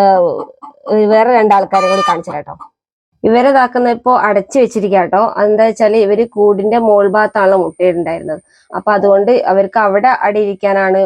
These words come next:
ഒരുപാട് ഇഷ്ടം. അപ്പൊ ഞാൻ ഇവരെ പിടിച്ച്, ബലമായി പിടിച്ച് ഇവിടെ കൊണ്ടുപോയി കിടത്തിയിരിക്കുക ട്ടോ. എന്തായാലും രണ്ട് മൂന്ന് ദിവസമൊക്കെ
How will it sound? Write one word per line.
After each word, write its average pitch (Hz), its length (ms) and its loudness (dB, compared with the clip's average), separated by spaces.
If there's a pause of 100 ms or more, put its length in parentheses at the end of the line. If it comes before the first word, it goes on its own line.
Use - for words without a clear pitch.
(100)
ഒരുപാട് 180 420 -2
ഇഷ്ടം. 202 320 -6 (360)
അപ്പൊ 196 160 -2
ഞാൻ 208 280 2
ഇവരെ 220 240 2
പിടിച്ച്, 208 440 -2 (160)
ബലമായി 202 420 2
പിടിച്ച് 208 320 -4
ഇവിടെ 190 220 2
കൊണ്ടുപോയി 196 360 0
കിടത്തിയിരിക്കുക 175 500 -4
ട്ടോ. 151 100 -8
എന്തായാലും 202 380 -2
രണ്ട് 226 220 2
മൂന്ന് 247 180 2
ദിവസമൊക്കെ 254 420 0